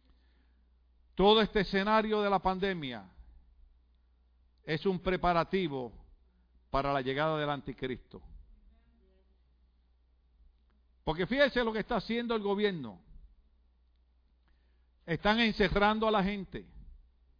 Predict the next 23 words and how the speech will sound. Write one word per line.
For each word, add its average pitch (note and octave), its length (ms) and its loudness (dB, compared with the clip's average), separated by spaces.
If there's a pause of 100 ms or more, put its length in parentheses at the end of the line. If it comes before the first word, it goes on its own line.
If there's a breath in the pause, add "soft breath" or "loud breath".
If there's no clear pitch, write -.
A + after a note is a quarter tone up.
(1800)
No G#3 420 4
puede A#3 300 4
salir A3 380 2
la A3 160 0
gente. F#3+ 440 -6 (1080)
Quieren A3 360 4
prohibir A3 380 4
los A#3 160 0
servicios G#3+ 560 0
en A3 80 -2
la A3 100 0
iglesia. G#3 560 -4 (1500)
Entonces, G#3+ 520 2
eso A3+ 80 2
es G#3+ 80 0
lo A#3 120 2
que A#3 60 0
está A#3 140 -2
haciendo A3 480 -2
el, G3+ 180 0
el G3+ 160 -2
gobierno G#3+ 400 -2
ahora. G#3+ 420 0